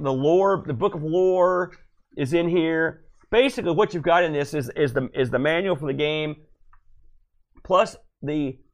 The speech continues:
Expedition of Lord British, plus the ma-, the lore manual, plus a manual that tells you about the, uh,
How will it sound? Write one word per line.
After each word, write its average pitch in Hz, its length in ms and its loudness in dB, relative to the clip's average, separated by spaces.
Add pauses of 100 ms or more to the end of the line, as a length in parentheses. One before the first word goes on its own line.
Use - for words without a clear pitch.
(260)
Expedition 180 580 0
of 147 100 -4
Lord 165 240 0
British, 175 500 -2 (560)
plus 208 360 4
the 170 80 -2
ma-, 165 260 -2
the 151 120 2
lore 175 400 2
manual, 185 480 -2
plus 208 280 0
a 180 60 -2
manual 170 380 -2
that 131 100 -6
tells 156 200 0
you 170 80 2
about 139 300 2
the, 135 300 0
uh, 113 240 -2